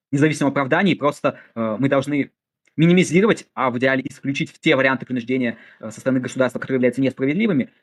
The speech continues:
и сохранить только те вариант-, э, те виды принуждения, которые являются справедливыми. Э, в общем-то, вопрос меж-, выбора между анархией и государством, с этой точки зрения, он чисто практический. Какая из двух систем, с государством или без государства, будет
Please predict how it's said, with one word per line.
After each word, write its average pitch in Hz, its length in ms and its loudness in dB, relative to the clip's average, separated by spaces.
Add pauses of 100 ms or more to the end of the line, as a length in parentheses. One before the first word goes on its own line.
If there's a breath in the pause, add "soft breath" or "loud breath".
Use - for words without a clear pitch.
(180 soft breath)
и 156 300 2
сохранить 143 440 -2
только 139 240 0
те 143 260 2
вариант-, 131 360 0
э, 113 280 -2 (100)
те 131 300 0 (760)
виды 139 220 2
принуждения, 139 420 0
которые 139 240 2
являются 127 240 2
справедливыми. 123 420 0 (220 soft breath)
Э, 117 240 2 (200)
в - 60 0
общем-то, 170 480 0 (480)
вопрос 147 400 0
меж-, 143 240 -2 (120)
выбора 131 300 0
между 127 340 0
анархией 131 440 -2
и 123 160 -2
государством, 143 480 -2
с - 60 -12
этой 135 140 -10
точки - 220 -8
зрения, 170 240 0
он 143 140 -2
чисто - 220 -6
практический. - 480 -4 (300)
Какая 151 320 2
из 123 300 -2
двух 117 240 -6
систем, 185 300 -2
с - 280 -20
государством 135 540 -2
или 120 80 2
без 120 180 0
государства, 135 420 -4
будет 165 200 0